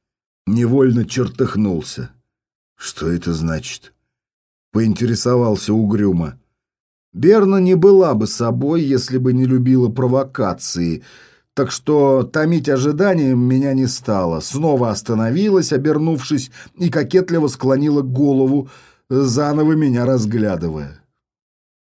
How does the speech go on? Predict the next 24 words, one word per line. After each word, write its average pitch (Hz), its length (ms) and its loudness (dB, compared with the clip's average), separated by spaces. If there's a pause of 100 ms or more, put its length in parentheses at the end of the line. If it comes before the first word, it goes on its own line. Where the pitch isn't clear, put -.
(160)
«То - 160 -12
и 73 80 -10
значит, - 680 -10 (640)
я 101 140 -4 (120)
искренне 147 460 -2
сочувствую 127 720 -4
тебе, 78 420 -8
Алихан. 98 600 -6 (640)
Если 156 360 0
верить 185 480 2 (440)
твоим 160 380 0
словам, 143 880 0
то 143 460 0
<laughs> - 100 -14
это, 127 260 -2
конечно 151 600 -2
же, 165 200 2
не 170 140 4
мое 151 340 2
дело. 156 480 0 (200)
Однако 143 800 0
я 135 640 0 (100)
знаю 110 480 0
тебя, 101 400 -2